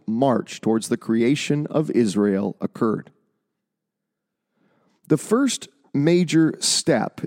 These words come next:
in the Zionist movement, that is, the movement to secure a recognized homeland for the Jewish people, occurred with the controversial Balfour Declaration in November nineteen seventeen.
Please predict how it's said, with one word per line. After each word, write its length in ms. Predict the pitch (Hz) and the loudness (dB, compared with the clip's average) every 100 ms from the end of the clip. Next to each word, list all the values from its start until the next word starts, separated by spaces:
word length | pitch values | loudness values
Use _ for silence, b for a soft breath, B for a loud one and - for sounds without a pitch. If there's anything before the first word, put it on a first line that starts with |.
| - | -6
in 300 | - 185 190 | 2 2 4
the 140 | 180 170 | 4 4
Zionist 760 | 123 139 143 151 139 131 - | 4 2 2 2 0 -2 -8
movement, 560 | - 131 190 110 110 113 | -2 2 4 4 0 0
that 120 | 120 | 2
is, 280 | 120 120 104 | 2 0 0
the 100 | 120 | -2
movement 600 | 120 139 147 147 151 - | 2 4 2 0 -4 -4
to 120 | - | -4
secure 720 | 120 120 - - 135 127 131 170 - | -2 -2 -6 -2 2 4 2 0 -2
a 80 | 113 | 2
recognized 640 | 113 127 131 127 113 110 - | 2 2 -2 -2 0 -2 -4
homeland 640 | 131 165 170 127 101 107 | -4 0 2 0 -2 -2
for 80 | 110 | -2
the 80 | 104 | -2
Jewish 340 | 110 117 - | 0 0 0
people, 400 | 139 139 110 107 b b b b b | -2 -2 -2 -4 b b b b b
occurred 520 | - - 214 233 233 | -2 2 2 2 0
with 200 | - 170 | 0 0
the 80 | 185 | 0
controversial 920 | - - 151 175 147 131 131 - 131 | -4 0 0 0 0 2 2 2 0
Balfour 680 | 120 92 120 135 - 143 139 | 0 0 2 2 0 2 2
Declaration 840 | 123 127 160 131 98 95 - 98 - _ - | 0 -2 0 0 0 -2 -4 -4 -8 _ 0
in 160 | 131 | 2
November 480 | 147 127 104 98 110 | 2 2 0 2 0
nineteen 400 | 95 95 92 95 | 0 -2 -4 -6
seventeen. 600 | - 92 92 - 120 95 | -4 -4 -4 -2 0 -2